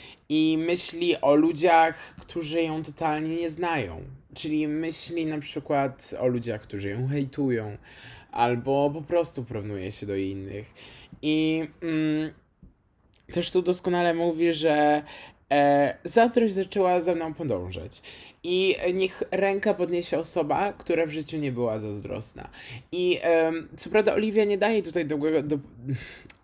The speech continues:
dobrego przykładu, może, Jezu, dzisiaj mi się taki język plącze. E, bo jest tutaj napis, e, bo pisze tutaj właśnie w tej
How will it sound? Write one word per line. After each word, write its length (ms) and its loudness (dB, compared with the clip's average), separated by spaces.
dobrego 520 2
przykładu, 500 -2
może, 520 -4
Jezu, 580 -4
dzisiaj 320 -8
mi 140 -6
się 140 -8
taki 240 -10
język 280 -6
plącze. 340 -12
E, 380 10
bo 420 8
jest 480 6
tutaj 260 4
napis, 600 -2
e, 260 6
bo 280 4
pisze 320 0
tutaj 380 2
właśnie 400 0
w 60 -8
tej 360 2